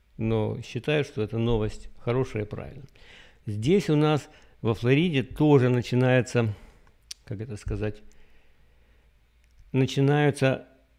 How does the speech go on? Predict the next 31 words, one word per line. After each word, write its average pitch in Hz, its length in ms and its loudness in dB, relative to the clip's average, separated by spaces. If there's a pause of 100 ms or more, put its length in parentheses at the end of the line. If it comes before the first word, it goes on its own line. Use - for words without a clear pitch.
(260)
открывать 131 680 2
вакцинацию 120 1300 0 (320)
большему 127 480 0
количеству 117 500 -4
людей. 104 560 -4 (420)
Теперь 127 380 0
уже 110 240 0
не 107 80 0
обязательно, 104 400 -2
чтобы 104 240 -4
было 104 200 -2
шестьдесят 107 440 -4
пять, 170 260 0
если 131 480 0
у 127 60 0
тебя 113 280 0
есть 117 300 0
одна 107 300 0
из 98 80 -2
болезней 120 460 -2
из 104 80 -6
какого-то 107 480 -4
списка. - 480 -18 (880)
Дальше, 131 380 0
где 147 380 -2
я 156 40 0
ещё 143 280 -2
видел? 110 300 -4
Я 127 220 -2
видел 131 380 -2
в 120 360 -2